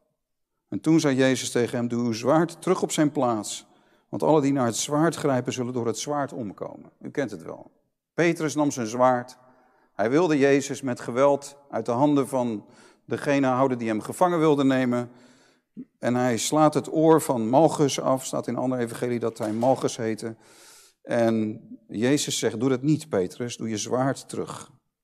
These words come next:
En dan zegt de Heer Jezus ook, "Denkt u niet, denkt u dat ik mijn Vader nu niet kan bidden?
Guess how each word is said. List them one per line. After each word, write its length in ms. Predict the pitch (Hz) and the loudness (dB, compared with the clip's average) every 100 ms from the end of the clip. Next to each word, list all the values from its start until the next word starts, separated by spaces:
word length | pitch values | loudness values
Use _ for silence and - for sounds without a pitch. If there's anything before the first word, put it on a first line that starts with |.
| _ _ _ | _ _ _
En 100 | - | -6
dan 100 | 98 | -4
zegt 260 | - 180 - | 0 0 2
de 60 | |
Heer 140 | 147 135 | 0 2
Jezus 340 | 131 120 107 | 0 0 -2
ook, 180 | 107 107 | -4 0
"Denkt 280 | 135 196 - | 0 0 -2
u 100 | 160 | -2
niet, 400 | 123 87 - - _ _ _ _ _ _ _ _ _ _ | -2 -4 -10 -20 _ _ _ _ _ _ _ _ _ _
denkt 380 | - 131 170 170 | -6 -2 0 0
u 60 | |
dat 180 | 147 139 | 0 0
ik 80 | 127 | 0
mijn 160 | 120 123 | -2 -2
Vader 400 | - 160 165 147 | 0 0 2 4
nu 180 | 156 | 4
niet 220 | 151 113 - | 4 0 0
kan 220 | 147 123 | 0 0
bidden? 360 | 107 90 87 | 0 -4 -8